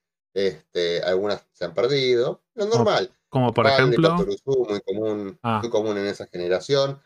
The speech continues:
Speaker 1: Bueno, Mafalda es, es una cosa para mí muy, que lo llevo muy en el corazón. Y bueno,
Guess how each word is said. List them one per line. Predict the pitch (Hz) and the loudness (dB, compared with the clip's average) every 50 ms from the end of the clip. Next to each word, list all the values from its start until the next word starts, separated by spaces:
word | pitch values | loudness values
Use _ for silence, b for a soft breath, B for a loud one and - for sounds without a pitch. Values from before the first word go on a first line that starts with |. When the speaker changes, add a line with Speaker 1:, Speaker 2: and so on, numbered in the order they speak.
| _ _ _ - | _ _ _ -4
Speaker 1:
Bueno, | 127 123 117 | -2 0 0
Mafalda | 110 110 101 - 123 120 127 139 143 135 123 110 | 0 0 -2 0 2 2 2 2 2 2 2 2
es, | 104 104 104 95 - - - - - - _ _ _ _ _ _ _ - | 2 0 -2 -4 -14 -18 -18 -18 -20 -20 _ _ _ _ _ _ _ -20
es | - - | -18 -10
una | - 107 107 101 92 | -6 0 0 0 2
cosa | 104 101 - 120 110 | 0 0 0 0 0
para | 104 101 95 | 2 2 0
mí | 92 98 101 101 | 0 0 -2 -4
muy, | 101 107 110 110 110 110 107 104 95 92 90 87 85 82 80 78 80 80 78 - _ _ | -4 -4 -2 0 0 0 0 0 -2 -4 -4 -4 -6 -6 -6 -6 -8 -8 -10 -14 _ _
que | - 90 | -14 -14
lo | - | -12
llevo | - - 110 107 101 | -4 -2 0 0 0
muy | 107 110 107 | 0 0 -2
en | 101 | 0
el | 98 92 | -2 0
corazón. | 95 92 92 90 - - 107 104 107 117 117 _ _ _ _ _ _ _ _ _ _ _ _ _ | 0 0 0 0 -2 -2 -2 -2 -2 -4 -8 _ _ _ _ _ _ _ _ _ _ _ _ _
Y | - 95 92 90 92 | -12 -8 -6 -4 -2
bueno, | 101 107 101 95 92 90 82 - _ | 0 2 2 2 0 -2 -4 -8 _